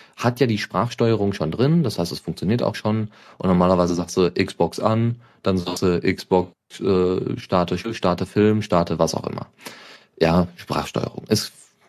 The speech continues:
ganz schön. So, Xbox Go Big. Was dann passiert, ist, dass der Bildschirm, der bleibt so, wie er ist natürlich. Und dann, ähm, gibt es wohl zwei Module oder ein Modul, was noch zusätzlich an die Xbox angeschlossen wird,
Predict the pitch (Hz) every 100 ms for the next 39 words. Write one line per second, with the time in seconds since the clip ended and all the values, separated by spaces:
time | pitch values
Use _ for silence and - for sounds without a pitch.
0 | - - 82 - - - - _ _ -
1 | - _ _ _ _ 87 87 80 - 123
2 | - - 135 - 107 101 101 95 - -
3 | - 90 110 113 - 147 196 180 135 -
4 | 147 127 82 - _ 131 151 - - -
5 | 110 107 101 - _ - 98 90 90 -
6 | 139 220 240 - - 101 87 82 90 _
7 | _ - 98 92 95 - 101 90 - 120
8 | 123 78 - 95 127 214 - - - -
9 | - 117 117 135 156 - - 117 117 113
10 | 117 127 - 120 - 107 104 - 98 95
11 | 98 90 110 151 127 104 143 110 - -
12 | 113 143 107 92 92 87 139 185 110 104
13 | - 98 98 - 107 101 98 - 90 -
14 | - - 82 - 78 - 82 - 87 113